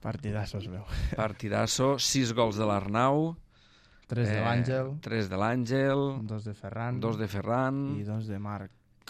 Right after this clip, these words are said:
Speaker 2: I un o dos de Marc, ja van
Speaker 1: Ah.
Speaker 2: perdre el d'allò, però tretze,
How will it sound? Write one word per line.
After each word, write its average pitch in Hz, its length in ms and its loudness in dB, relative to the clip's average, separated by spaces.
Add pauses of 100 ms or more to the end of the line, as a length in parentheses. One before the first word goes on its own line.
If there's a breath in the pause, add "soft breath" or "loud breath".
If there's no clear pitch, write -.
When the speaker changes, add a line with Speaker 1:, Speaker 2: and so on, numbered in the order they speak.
(200)
Speaker 2:
I 101 280 -2
un 110 180 0
o 110 60 2
dos 104 220 2
de 101 100 0
Marc, 110 340 0
ja 110 100 2
van 107 180 0
Speaker 1:
Ah. 98 40 -8
Speaker 2:
perdre 104 320 0
el 101 300 -2
d'allò, 101 240 2
però 117 260 2
tretze, 104 960 -2